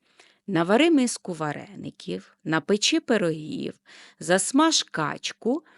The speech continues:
і все те заховай за піч, а на припічку залиш тільки трохи квасного борщу. Чоловікові, який повернеться з поля, нічого не давай,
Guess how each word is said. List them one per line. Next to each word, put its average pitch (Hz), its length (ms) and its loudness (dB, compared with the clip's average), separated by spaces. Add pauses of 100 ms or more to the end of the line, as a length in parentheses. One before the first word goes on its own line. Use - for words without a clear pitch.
(400)
і 143 80 0
все - 380 2
те 302 160 0
заховай 185 460 -2
за 185 160 -4
піч, - 460 -10 (340)
а 220 100 4
на 285 100 4
припічку 370 540 -2
залиш 277 360 0
тільки 262 280 -8
трохи 269 340 -4
квасного 196 500 -6
борщу. - 520 -14 (1700)
Чоловікові, 214 800 0
який 175 300 -2
повернеться 170 640 -4
з - 80 -6
поля, 156 400 -6 (160)
нічого 156 500 -4
не 254 120 2
давай, 196 500 2